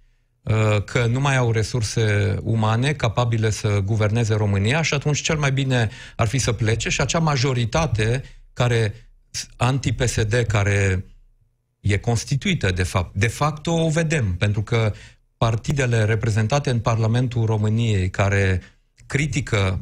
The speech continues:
uh, modul în care guvernează P S D, luate la oaltă, reprezintă mai mult decât reprezintă în momentul de față Alianța P S D alde. Și atunci, uh,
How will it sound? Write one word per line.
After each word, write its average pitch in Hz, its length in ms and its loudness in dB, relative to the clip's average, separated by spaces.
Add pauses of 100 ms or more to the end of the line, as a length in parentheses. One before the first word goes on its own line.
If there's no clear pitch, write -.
uh, 92 500 0
modul 123 300 0
în 120 40 0
care 110 240 0
guvernează 101 1000 0
P - 40 -8
S 104 240 0
D, 90 100 0 (440)
luate 131 420 0
la 117 140 2
oaltă, 110 680 0
reprezintă 160 500 0
mai 160 160 2 (140)
mult 185 280 0
decât 113 400 -2
reprezintă 120 480 0
în 131 60 0
momentul 131 300 0
de 110 80 2
față 123 320 0
Alianța 120 340 0
P 113 140 -4
S 113 100 -2
D 117 100 0 (100)
alde. 90 460 0 (540)
Și - 140 -2
atunci, 151 440 0
uh, 147 80 0